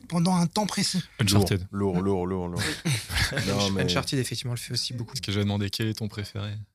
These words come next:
Speaker 3: Ils ont tous quelque chose de spécial parce que le premier, déjà, il te fait rentrer dans une aventure où tu dis God of War, quoi.
Speaker 4: Ouais.
Speaker 3: Là, déjà,
Speaker 1: Ça
Speaker 3: le
Speaker 1: pose.
Speaker 3: mec, il te met une pêche. Je pense
Speaker 2: Mm.
Speaker 3: qu'on est sur le bon podcast pour pouvoir parler comme ça.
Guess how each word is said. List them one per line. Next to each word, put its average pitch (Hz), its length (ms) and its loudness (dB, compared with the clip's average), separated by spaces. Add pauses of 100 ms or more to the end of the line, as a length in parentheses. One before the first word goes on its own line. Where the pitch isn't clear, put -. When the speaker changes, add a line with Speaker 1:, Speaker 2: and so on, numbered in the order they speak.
(200)
Speaker 3:
Ils 98 180 0
ont 101 100 4
tous - 260 0
quelque 104 280 -2
chose 98 300 0
de 98 100 0
spécial 92 540 0
parce - 220 -6
que - 100 -4
le 87 60 0
premier, 98 420 2
déjà, 92 280 -2
il 90 40 -4
te - 80 -10
fait - 140 -6
rentrer 87 320 -4
dans 90 120 0
une 87 220 -2
aventure 87 480 -4
où 90 100 -4
tu - 200 -8
dis 87 200 -8 (320)
God 85 220 -2
of - 220 -6
War, - 260 -14
quoi. - 160 -16 (160)
Speaker 4:
Ouais. 117 160 -2 (320)
Speaker 3:
Là, 87 260 0
déjà, 90 720 0
Speaker 1:
Ça - 140 -4
Speaker 3:
le 90 80 0
Speaker 1:
pose. 92 120 4
Speaker 3:
mec, 98 220 -2
il 95 60 -4
te - 120 -6
met 92 360 0 (400)
une 98 160 0
pêche. - 520 -4
Je - 120 -12
pense 95 240 -2
Speaker 2:
Mm. 92 40 -10
Speaker 3:
qu'on 90 180 -2
est 87 100 0
sur 85 200 -6
le 85 80 -2
bon 85 200 -2
podcast - 500 -4
pour - 140 -14
pouvoir 87 340 -6
parler 82 280 -6
comme - 220 -8
ça. 92 220 2